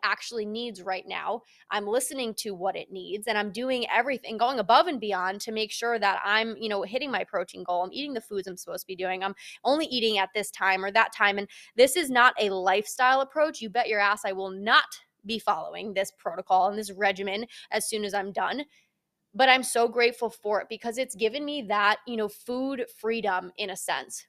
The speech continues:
where I'm just like, "I'm good. Yeah, I could have a little of this. Yeah, I could have a little of that. Like, this meal, that," like,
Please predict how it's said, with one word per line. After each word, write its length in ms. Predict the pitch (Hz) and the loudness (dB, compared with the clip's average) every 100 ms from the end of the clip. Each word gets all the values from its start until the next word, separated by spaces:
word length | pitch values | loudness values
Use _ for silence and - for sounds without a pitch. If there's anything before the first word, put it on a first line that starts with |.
| _ | _
where 140 | 240 | 0
I'm 100 | 302 | 0
just 220 | 330 339 | -2 -2
like, 160 | 381 370 | 2 2
"I'm 140 | - 349 | 2 0
good. 380 | 359 453 277 - _ _ _ | 2 4 2 -2 _ _ _
Yeah, 120 | 359 392 | 0 2
I 60 | |
could 140 | 403 359 | 2 2
have 140 | 330 | 2
a 20 | |
little 200 | 302 302 | 2 0
of 40 | 285 | 2
this. 240 | 339 - | 0 0
Yeah, 80 | 370 | 0
I 60 | |
could 120 | 370 359 | 2 0
have 140 | 339 | 0
a 40 | |
little 180 | 302 294 | 0 -2
of 80 | 302 | 0
that. 160 | 277 339 | 2 2
Like, 200 | 311 262 | 0 -4
this 200 | 320 302 | -6 -4
meal, 240 | 311 339 | -2 -2
that," 200 | 285 - | 0 0
like, 160 | 302 | -2